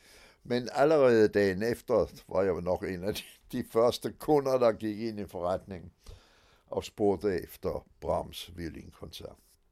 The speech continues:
Der blev jeg betjent af en meget, meget yndig og dejlig ung københavnerinde. Og hun måtte desværre fortælle mig,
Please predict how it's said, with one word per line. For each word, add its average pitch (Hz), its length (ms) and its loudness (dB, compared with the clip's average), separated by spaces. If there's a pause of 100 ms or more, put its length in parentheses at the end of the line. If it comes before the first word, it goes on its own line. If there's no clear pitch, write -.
(1400)
Der 131 100 4
blev 139 320 0
jeg 110 240 6 (180)
betjent 120 640 -2
af - 380 -6
en 85 120 -10 (260)
meget, 110 580 2
meget 98 460 0 (220)
yndig 110 500 -2
og 80 80 -4 (100)
dejlig 98 420 0 (320)
ung 113 300 0 (560)
københavnerinde. 107 800 0 (2000)
Og 123 140 4
hun 135 140 4
måtte 139 320 4
desværre 131 500 4
fortælle 143 420 0
mig, 123 380 2